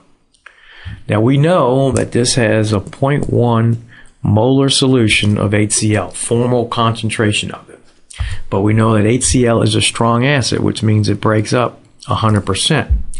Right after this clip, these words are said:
which means in for every one mole of eight C L, I'm forming one mole of hydronium and one mole of C L minus. So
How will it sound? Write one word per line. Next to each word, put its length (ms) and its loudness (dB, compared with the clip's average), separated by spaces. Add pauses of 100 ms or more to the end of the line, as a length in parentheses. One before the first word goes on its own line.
(500)
which 220 -2
means 300 2
in 180 2
for 120 -2
every 280 2
one 200 2
mole 300 2
of 80 0
eight 180 0
C 220 -2
L, 220 2
I'm 120 2
forming 440 2
one 180 2
mole 280 0
of 100 -6
hydronium 600 2
and 100 -2
one 180 -2
mole 260 0
of 80 -4
C 240 -6
L 140 -8
minus. 540 0 (1900)
So 340 0